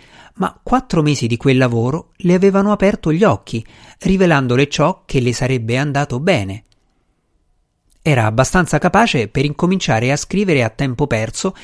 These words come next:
e vendere articoli a riviste come New World. Quasi dieci mesi più tardi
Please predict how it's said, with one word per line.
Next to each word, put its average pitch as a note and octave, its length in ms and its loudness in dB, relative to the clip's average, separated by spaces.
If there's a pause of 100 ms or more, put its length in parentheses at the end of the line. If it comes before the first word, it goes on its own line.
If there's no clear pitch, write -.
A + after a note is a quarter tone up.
(160)
e G#3 120 -4
vendere F#3 440 2
articoli G#3 600 0
a B2 40 2
riviste C3 480 -2
come B2+ 360 0
New B2 260 -2
World. C3 540 0 (2250)
Quasi C#3 360 2
dieci B2 260 4
mesi B2+ 280 0
più F#3+ 160 -2
tardi C3+ 400 0